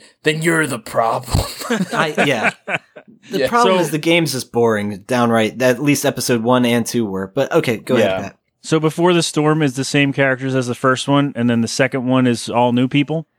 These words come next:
Speaker 2: Yes,
Speaker 1: Yes.
Speaker 2: Before
Speaker 3: Are
Speaker 2: the
Speaker 3: they
Speaker 2: Storm is, like, a prequel to the, the one you just are playing.
Speaker 3: Okay. So, or is Before the, or the, the second one, are they connected to the first one at all?
Speaker 2: Uh,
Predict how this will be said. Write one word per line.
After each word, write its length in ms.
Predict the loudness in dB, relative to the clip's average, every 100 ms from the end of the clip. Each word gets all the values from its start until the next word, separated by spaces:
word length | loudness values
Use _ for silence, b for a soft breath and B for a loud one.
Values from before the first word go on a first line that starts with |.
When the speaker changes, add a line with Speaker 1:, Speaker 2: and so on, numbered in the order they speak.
| _ _
Speaker 2:
Yes, 300 | 0 0 2
Speaker 1:
Yes. 240 | 0 0
Speaker 2:
Before 280 | 0 2 2
Speaker 3:
Are 20 |
Speaker 2:
the 80 | 4
Speaker 3:
they 80 | 2
Speaker 2:
Storm 240 | 2 0
is, 340 | 0 0 2 2
like, 140 | 0
a 40 | -2
prequel 720 | -6 -2 0 0 0 0 -2
to 80 | -2
the, 260 | 0 -2 -4 -6
the 160 | 0
one 220 | 2 4 4
you 120 | 2
just 360 | 0 -6 -8 -8
are 100 | -8
playing. 420 | -4 -4 -4 -2
Speaker 3:
Okay. 380 | -2 0 -2 -4 _ _
So, 280 | -6 0 0 2
or 100 | 0
is 120 | 0
Before 300 | -2 -4 -2
the, 200 | 0 0
or 160 | 2 2
the, 380 | 2 2 0 -2
the 80 | -6
second 320 | -2 -2 0
one, 100 | -2
are 80 | 0
they 120 | 0
connected 440 | -2 -2 -2 -2 -6
to 60 |
the 100 | -6
first 300 | -4 -4 -4
one 100 | -4
at 100 | 0
all? 260 | 0 0 -6 _ _ _ -4
Speaker 2:
Uh, 160 | -2